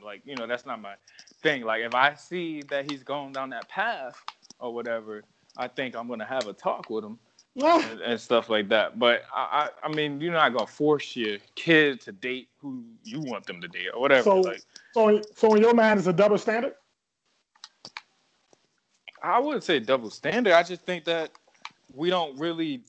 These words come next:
Speaker 1: think of, we don't think of all the details when we say that. I think it's just, it's just almost like a blanket statement. We're just like, "Well, you know, date who you wanna date."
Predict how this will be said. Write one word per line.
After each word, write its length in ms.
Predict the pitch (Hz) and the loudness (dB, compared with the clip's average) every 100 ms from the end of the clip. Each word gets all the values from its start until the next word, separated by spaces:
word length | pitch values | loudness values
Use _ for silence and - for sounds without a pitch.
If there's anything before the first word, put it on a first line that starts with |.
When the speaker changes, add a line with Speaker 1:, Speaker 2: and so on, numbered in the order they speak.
| - | 0
Speaker 1:
think 240 | 160 151 139 | 0 -2 0
of, 380 | 143 135 123 _ | 0 0 -8 _
we 140 | 156 | -2
don't 200 | 208 156 | 0 -2
think 160 | - 165 | -4 -4
of 120 | 147 | 0
all 120 | 143 | 2
the 100 | 127 | 2
details 500 | 98 147 139 127 113 | -4 -10 -10 -8 -8
when 140 | 120 113 | -8 -10
we 100 | 120 | -10
say 300 | - 123 123 | -4 -2 0
that. 240 | 92 85 _ _ _ _ _ _ _ | -4 -10 _ _ _ _ _ _ _
I 100 | 120 | -6
think 220 | 139 135 123 | -2 -2 0
it's 160 | 123 | -2
just, 240 | 127 131 127 | -4 -8 -6
it's 100 | 135 | -4
just 200 | 135 - | -6 -6
almost 240 | 143 135 120 | -8 -4 -4
like 140 | 110 | -4
a 60 | 92 | -6
blanket 420 | 120 131 123 101 | -4 -4 -4 -4
statement. 520 | - 175 117 104 87 | 2 2 2 -4 -6
We're 120 | 120 | -6
just 160 | 120 120 | -6 -4
like, 180 | 123 170 | -4 -4
"Well, 240 | 214 208 | -6 -8
you 100 | 233 | -8
know, 120 | 208 | -6
date 260 | 190 196 196 | 0 2 2
who 120 | 196 | -2
you 120 | 170 | -2
wanna 220 | 165 202 | 0 0
date." 300 | 131 117 104 | 2 0 0